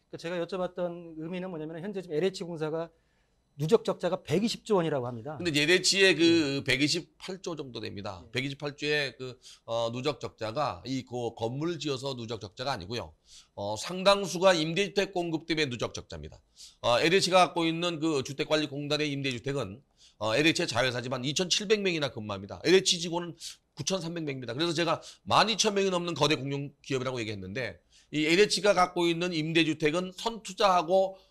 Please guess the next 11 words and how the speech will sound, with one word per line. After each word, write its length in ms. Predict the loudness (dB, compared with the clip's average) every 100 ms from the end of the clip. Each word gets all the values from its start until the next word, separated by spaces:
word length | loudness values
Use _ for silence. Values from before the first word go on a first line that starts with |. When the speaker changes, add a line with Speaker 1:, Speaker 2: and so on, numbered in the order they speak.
| -4
Speaker 2:
어, 180 | -2 2
보증금 420 | 2 4 2 0
조금의 280 | -2 0 2
월세를 400 | 4 4 2 2
받고 360 | 2 2 0
저-, 340 | 4 4 4 2
저렴한 400 | 2 4 4 4
가격으로 380 | 0 0 -2
임대주택을 480 | -2 -2 -4 -4 -6
공급하다 400 | -6 -8 -2 -2
보니까 320 | -2 -4 -6